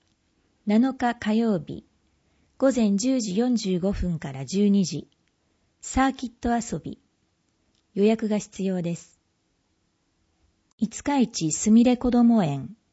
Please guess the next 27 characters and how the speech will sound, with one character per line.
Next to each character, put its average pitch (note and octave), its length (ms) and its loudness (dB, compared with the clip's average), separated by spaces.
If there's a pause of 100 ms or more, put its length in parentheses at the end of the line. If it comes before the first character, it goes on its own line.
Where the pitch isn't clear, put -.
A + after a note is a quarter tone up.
(680)
九 C#4 260 2
二 C4 280 4
六 E3+ 240 0 (240)
二 B3+ 240 6
八 A#3 280 -2
五 E3+ 240 -2
五。 D#3 360 -4 (580)
九 C4 280 2 (120)
日 B3+ 140 0
木 G3+ 300 0
曜 A3+ 240 2
日、 C#3+ 220 -10 (360)
午 C4 120 4
前 G#3+ 240 2
十 A#3 220 0
時 G3 140 -2
か E3+ 100 -6
ら D3+ 140 -6
十 E3+ 180 -2
一 F3 280 -2
時。 - 220 -12 (760)
一 G3+ 80 2
緒 - 240 0
に A#3 120 6
遊 A3+ 280 2
ぼ F#3 240 0
う。 G#3 140 -10